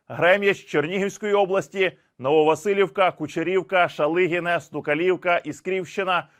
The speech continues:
Волфине, Могриця, Попівка Сумської області, а також Окіп, Малі Проходи, Стрілеча, Нескучне, Гатище, Бударки та Чугунівка на Харківщині.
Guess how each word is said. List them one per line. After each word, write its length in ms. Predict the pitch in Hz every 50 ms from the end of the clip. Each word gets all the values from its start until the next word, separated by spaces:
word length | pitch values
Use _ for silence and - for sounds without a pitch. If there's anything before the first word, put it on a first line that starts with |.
| _ _ _
Волфине, 680 | - 120 170 196 196 190 - 190 180 180 185 175 156 - _ _ _
Могриця, 640 | 123 135 139 127 160 185 196 190 - - 190 175 160
Попівка 640 | - _ 151 139 - - 196 190 185 - - 156 139
Сумської 500 | - - 139 131 - - - 208 208 208
області, 560 | 208 208 190 190 208 196 202 - 208 196 175 - _ _ _
а 140 | - - 156 151
також 440 | - 202 196 180 - 190 165 - -
Окіп, 440 | - 196 190 - 220 208 156 - - _ _ _ _ -
Малі 260 | 131 147 170 190 196
Проходи, 560 | - 208 208 - - 208 196 175 139 135 - -
Стрілеча, 680 | - - - 170 190 202 202 196 165 - - 160 143 127
Нескучне, 680 | 151 185 170 - - 220 208 - - 175 160 147 - -
Гатище, 580 | - 135 190 208 196 175 160 135 - - 147
Бударки 600 | 117 123 156 160 147 190 196 202 196 - 202 190
та 200 | 190 - 165 156
Чугунівка 640 | 147 - 165 156 156 165 185 202 202 185 196 202 180
на 120 | 175 175
Харківщині. 800 | 165 - 208 202 196 170 - - 139 - - - 117 104 92 80